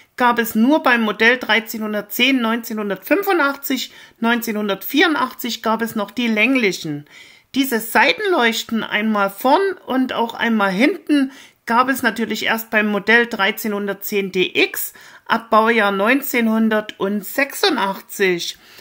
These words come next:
Also habe ich mir die Front angeschaut und da habe ich gesehen, dass unter den Scheinwerfern noch diese Einstanzungen sind,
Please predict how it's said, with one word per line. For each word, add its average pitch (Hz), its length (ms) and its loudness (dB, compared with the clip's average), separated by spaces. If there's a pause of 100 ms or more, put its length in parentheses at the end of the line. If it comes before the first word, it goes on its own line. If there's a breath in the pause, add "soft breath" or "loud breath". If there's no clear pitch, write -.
(160 loud breath)
Also 254 260 0
habe 240 120 0
ich 226 100 -4
mir 226 100 0
die 196 120 -4
Front 247 360 2
angeschaut 277 720 4
und 226 220 -2
da 202 80 0
habe 240 140 -2
ich - 120 -4
gesehen, 269 540 -2 (260 loud breath)
dass 220 220 -2
unter 226 220 0
den 196 220 0
Scheinwerfern 247 1000 2 (260 loud breath)
noch 226 280 2
diese 220 380 -4
Einstanzungen 269 960 2
sind, 226 600 0